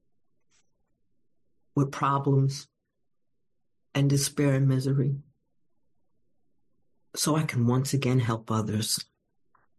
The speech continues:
That was the first time I heard somebody say that. And it made me pause. And that was a consideration that I sat with myself.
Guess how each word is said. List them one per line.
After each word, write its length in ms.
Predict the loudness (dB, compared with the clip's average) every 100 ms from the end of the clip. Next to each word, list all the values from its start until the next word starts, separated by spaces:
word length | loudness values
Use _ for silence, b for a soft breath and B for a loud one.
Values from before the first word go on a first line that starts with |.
| _ _ _ _ _ _ _ -2
That 140 | 0
was 120 | 2 0
the 60 |
first 320 | -2 -2 0
time 100 | 2
I 60 | 4
heard 200 | 4 2
somebody 320 | 0 0 0
say 240 | -2 0 0
that. 260 | 2 -2 -6 _ _ _ _ _ _ _ _ _ _ _ _ _ _ _ 0
And 120 | 2
it 100 | 4
made 320 | 6 6 4
me 180 | 4 2
pause. 680 | 0 2 4 4 2 -2 -8 B B B _ _ _ _ _ _ _ _ _ _ _ _ _ _ _ B B B B _ _ _ _ 0
And 140 | 2
that 120 | 2
was 140 | 2 2
a 60 |
consideration 880 | 2 0 2 2 2 4 2 2 2
that 100 | 4
I 80 | 2
sat 400 | 0 -2 -2 0
with 200 | -2 0
myself. 720 | 0 0 0 0 0 -4 -8